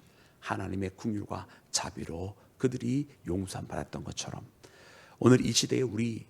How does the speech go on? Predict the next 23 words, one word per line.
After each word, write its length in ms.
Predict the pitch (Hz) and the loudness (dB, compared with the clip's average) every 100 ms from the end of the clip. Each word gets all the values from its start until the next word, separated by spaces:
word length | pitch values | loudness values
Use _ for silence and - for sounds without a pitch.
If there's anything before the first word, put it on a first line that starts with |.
| - | -4
이, 200 | 139 143 | -2 -2
우리 240 | 147 139 151 | -4 -2 -2
정말 320 | - 160 143 | -4 -4 -2
우리 180 | 127 120 | -2 -2
믿음의 340 | 101 107 120 | -2 -2 -2
사람들이 400 | 113 - 104 101 | -4 -4 -4 -2
먼저 280 | 90 113 127 | 0 0 0
깨어나서 720 | 92 73 - 71 - - 156 - - - - - | -4 -6 -6 -6 -8 -8 -10 -12 -20 -20 -20 -20
하나님 480 | - - 95 92 92 | -6 -2 -2 -2 -4
앞에 500 | 76 - 90 87 117 - - - - | -8 -8 -8 -8 -12 -18 -20 -20 -6
회개의 260 | 147 147 151 | -4 -2 -2
운동을 400 | 101 95 113 - | -4 -6 -8 -6
일으켜야만 560 | - 95 - - - | -8 -8 -12 -10 -10
합니다. 460 | - - - - - - - - - - - | -12 -14 -16 -16 -20 -20 -20 -20 -20 -20 -14
이 140 | - 120 | -2 0
믿음 300 | 107 110 110 | 2 2 0
없는 220 | 98 104 | 0 -2
세대가, 680 | 117 95 90 135 - 156 160 - - | -2 -4 -6 -8 -12 -14 -18 -20 -4
그리고 200 | 131 139 | -2 6
향락만 540 | - - 202 180 165 | 8 10 6 0 -2
좋아하는 380 | 151 113 110 110 | -2 -6 -6 -6
이 80 | - | -8
세대가 640 | - - 85 87 139 196 | -8 -8 -10 -6 -6 -6